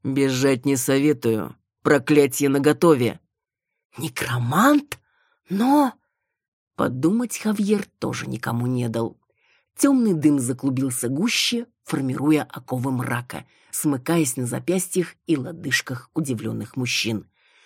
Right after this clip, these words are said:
Потом и обычные наденут, но так-то оно вернее будет. Оковы мрака —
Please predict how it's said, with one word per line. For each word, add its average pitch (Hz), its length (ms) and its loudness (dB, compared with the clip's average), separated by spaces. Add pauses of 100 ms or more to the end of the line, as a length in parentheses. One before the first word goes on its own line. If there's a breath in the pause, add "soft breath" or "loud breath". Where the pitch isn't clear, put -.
(120 soft breath)
Потом 247 320 0
и 147 40 -2
обычные 147 500 -2
наденут, 123 580 -2 (220)
но 262 160 -4 (140)
так-то - 360 -10
оно 113 160 -4
вернее 123 520 -4
будет. 123 480 -6 (680)
Оковы 240 360 -2
мрака — 156 640 -2